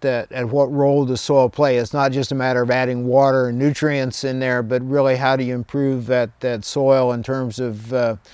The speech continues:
regenerating agriculture. Uh, so we, we've seen, I've seen that occur because I'm still involved with the,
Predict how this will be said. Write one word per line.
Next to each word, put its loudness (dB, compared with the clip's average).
regenerating 0
agriculture. -4
Uh, -12
so 0
we, 2
we've -2
seen, -4
I've -4
seen -2
that 2
occur 0
because -2
I'm -4
still 2
involved 4
with -6
the, -4